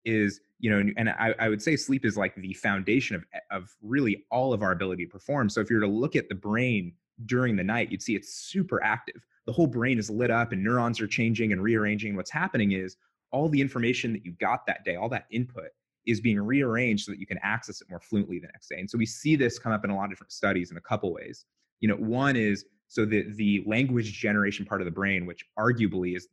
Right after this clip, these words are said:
one of the most important selling tools you have, are the words you use,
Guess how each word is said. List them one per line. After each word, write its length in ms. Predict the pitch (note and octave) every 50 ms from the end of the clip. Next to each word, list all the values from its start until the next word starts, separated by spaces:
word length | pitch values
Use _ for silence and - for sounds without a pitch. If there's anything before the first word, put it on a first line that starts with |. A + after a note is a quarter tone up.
| _ _
one 160 | - A2 B2+ C3+
of 60 | A#2+
the 40 | G#2+
most 200 | G2+ F#2+ - F2
important 580 | - - _ _ _ _ B2+ - - G2+ F#2+
selling 300 | - - G#2 G#2 G2+ G2
tools 320 | G2+ - G2 F2+ F#2 - -
you 80 | - -
have, 260 | A2 A#2 A#2+ - -
are 100 | F#2 F2
the 100 | E2+ F2
words 340 | E2+ F#2 G2+ G#2+ G2+ - G#2+
you 80 | G#2
use, 460 | G2+ G2 G2 F#2 F#2 F2+ F2 - -